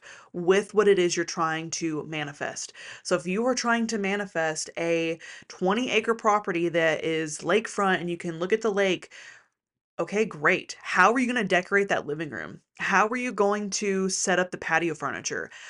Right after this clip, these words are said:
What are you going to do with those twenty acres? Or do you just want it to be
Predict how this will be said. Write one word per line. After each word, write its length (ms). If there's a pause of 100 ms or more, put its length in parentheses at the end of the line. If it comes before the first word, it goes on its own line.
(200)
What 280
are 80
you 160
going 280
to 100
do 180
with 140
those 180
twenty 320
acres? 340
Or 200
do 80
you 40
just 140
want 220
it 180
to 100
be 440